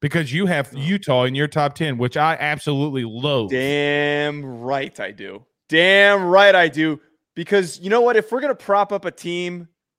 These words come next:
Speaker 2: that has a bad offense and a really good defense, I'd rather do it the one, do it with the one that has the better resume.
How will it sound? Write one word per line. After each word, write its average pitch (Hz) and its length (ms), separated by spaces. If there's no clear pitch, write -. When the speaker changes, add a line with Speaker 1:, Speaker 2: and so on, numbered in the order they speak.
Speaker 2:
that 151 100
has 160 160
a 131 100
bad 156 280
offense 156 440
and 151 100
a 143 40
really 151 240
good 143 180
defense, 147 540
I'd 170 140
rather 214 260
do 180 180
it 170 60
the 175 80
one, 151 440
do 156 160
it - 20
with 147 140
the 143 80
one 135 140
that 127 80
has 123 120
the 131 100
better 120 200
resume. 113 460